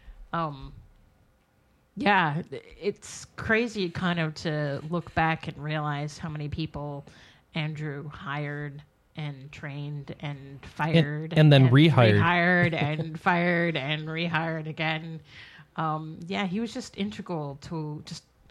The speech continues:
Speaker 1: so much stuff that went on for years and years at R P Gamer. Um, unfortunately, a few years back, he ha-, had some severe medical issues that left him, um, with a bit of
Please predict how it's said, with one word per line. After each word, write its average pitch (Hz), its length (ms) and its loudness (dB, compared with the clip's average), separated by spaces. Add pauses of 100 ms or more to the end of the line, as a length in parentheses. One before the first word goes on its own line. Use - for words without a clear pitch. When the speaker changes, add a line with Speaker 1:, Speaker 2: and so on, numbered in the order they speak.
(320)
Speaker 1:
so - 280 -6
much 226 220 -2
stuff 208 420 0
that - 160 -4
went 170 160 -2
on 175 360 0
for 165 160 -8
years 165 460 -4
and 156 140 -12
years 160 380 -6
at 151 60 -8
R 147 100 -4
P 151 120 -6
Gamer. 147 520 -8 (500)
Um, 156 260 -4
unfortunately, 175 760 -6
a 156 60 -6
few 160 180 -8
years 151 340 -6
back, - 480 -2
he 143 520 -8 (260)
ha-, - 300 -14 (240)
had 165 520 -4
some 156 520 -12
severe 156 560 -8
medical 156 380 -6
issues 151 400 -10
that 156 220 -8
left 143 280 -10
him, 143 340 -8 (640)
um, 143 380 -10
with 160 180 -8
a 170 40 -8
bit 156 260 -6
of 156 220 -6